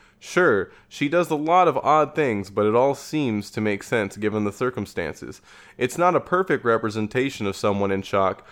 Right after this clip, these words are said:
but compared to most movies, I really appreciated it.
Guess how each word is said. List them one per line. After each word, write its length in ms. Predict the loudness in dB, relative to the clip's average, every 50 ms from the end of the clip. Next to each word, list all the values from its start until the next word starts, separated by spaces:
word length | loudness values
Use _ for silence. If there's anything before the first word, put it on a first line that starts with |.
| -20 -8 _
but 160 | 0 0 2
compared 400 | 2 0 0 0 2 2 2 2 0
to 60 | 0
most 300 | 0 0 0 -2 -2 -4
movies, 480 | -4 -4 -4 -2 -2 -2 -4 -4 -4 -4 -2
I 60 | 0
really 280 | 2 2 2 2 2
appreciated 640 | 0 0 0 -2 -4 -4 -2 -2 0 0 0 0 -2
it. 240 | -4 -6 -6 -8 -12